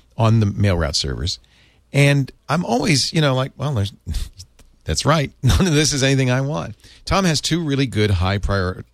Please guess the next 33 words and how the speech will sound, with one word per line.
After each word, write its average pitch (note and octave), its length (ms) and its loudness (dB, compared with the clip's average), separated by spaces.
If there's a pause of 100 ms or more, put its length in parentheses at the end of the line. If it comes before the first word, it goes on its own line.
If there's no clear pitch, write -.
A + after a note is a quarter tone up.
(100)
priorities. F2 540 0 (100)
N-, G2+ 140 -2 (480)
zero C3+ 300 4
false A2+ 280 -2
positives, D2 560 -6 (920)
a F2 60 0
high C3 500 2
rate A#2+ 400 -2
of F#2+ 220 -6
rejection F#2+ 600 -2
of - 120 -6
spam, B1 540 -6 (120)
very A2 300 2
effective C2 400 -4
spam - 320 -6
filtering, A1+ 320 -6 (340)
and F#2 140 2
a F2+ 60 4
high G2 180 4
rate A2+ 220 2
of E2+ 100 -2
availability, D#2 720 -2
uptime B2 360 0
of E2 120 -4
ninety-nine A2+ 440 0
point G2 220 -6
nine F#2 200 -2
nine F2 160 -2
percent. E2+ 220 -2
In - 0 -
fact, - 140 0
so G#3+ 160 2
high A2+ 520 -2